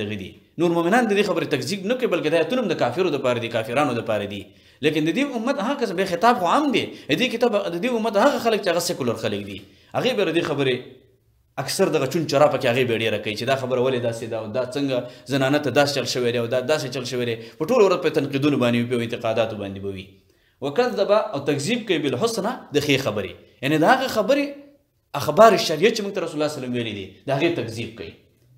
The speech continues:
د جنت تکذیب کوي. نو څه شی به وشي؟ فسنیسره للعسرا، الله رب عزت به ده ته لار د جهنم به ورته الله رب عزت اسانه کړي. هغه لار باندې به الله عزت موږ بوزو، کومه چې هغه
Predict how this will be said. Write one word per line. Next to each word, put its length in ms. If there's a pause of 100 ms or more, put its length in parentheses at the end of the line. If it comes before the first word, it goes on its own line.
(580)
د 140
جنت 320
تکذیب 440
کوي. 120 (480)
نو 60
څه 200
شی 140
به 140
وشي؟ 180 (440)
فسنیسره 640 (100)
للعسرا، 480
الله 220
رب 100
عزت 160
به 80
ده 140
ته 60 (640)
لار 160
د 120
جهنم 300
به 60
ورته 160
الله 200
رب 100
عزت 140
اسانه 400
کړي. 140 (880)
هغه 200 (120)
لار 200
باندې 180
به 100
الله 120
عزت 240 (120)
موږ 180
بوزو، 240 (380)
کومه 180
چې 100 (240)
هغه 160